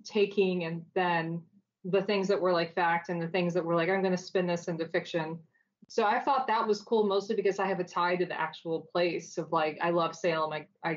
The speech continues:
go there all the time. I know a lot of the shops and the owners there. And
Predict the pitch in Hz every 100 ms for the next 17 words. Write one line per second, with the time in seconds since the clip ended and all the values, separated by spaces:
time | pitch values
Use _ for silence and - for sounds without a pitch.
0 | 156 151 180 170 165 160 170 - 247 226
1 | 214 196 180 165 165 160 160 - 180 165
2 | 165 - 170 160 208 214 202 196 190 180
3 | 175 160 156 156